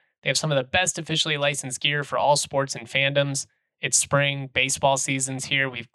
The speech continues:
got sweet Aloha shirts, straw hats, polos, bags,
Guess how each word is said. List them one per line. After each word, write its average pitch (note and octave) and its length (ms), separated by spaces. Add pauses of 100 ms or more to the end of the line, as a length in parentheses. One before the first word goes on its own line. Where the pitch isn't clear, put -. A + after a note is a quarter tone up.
(240)
got A#2+ 240
sweet - 480
Aloha C3+ 480
shirts, C3+ 420
straw C3 340
hats, C3 340
polos, C3 560
bags, B2+ 420